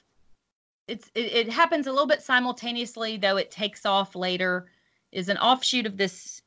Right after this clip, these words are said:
E R A fight is, of course, this notion of family values, right? And the abortion issue becomes very politicized, as does, you know,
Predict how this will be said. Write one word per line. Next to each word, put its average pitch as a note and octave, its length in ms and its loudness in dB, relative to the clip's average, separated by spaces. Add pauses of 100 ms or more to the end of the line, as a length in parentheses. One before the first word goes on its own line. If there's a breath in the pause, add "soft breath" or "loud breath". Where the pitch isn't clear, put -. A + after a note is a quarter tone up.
E A3+ 100 4
R G#3+ 180 8
A B3 120 6
fight G3 500 2
is, F#3+ 380 -2
of - 180 -12
course, F3+ 640 -2 (180)
this F#3 440 -2 (1000)
notion G3 360 4
of F3+ 80 -2
family F#3+ 420 2
values, D#3+ 760 0
right? D#3+ 420 0 (260)
And F3+ 720 2 (680)
the E3+ 160 -2
abortion A3 560 2
issue G3+ 500 2
becomes F3 480 0
very E3+ 220 4
politicized, E3+ 680 2 (100)
as F#3 320 6
does, E3 760 -2 (520)
you F3 160 -6
know, D3+ 400 -4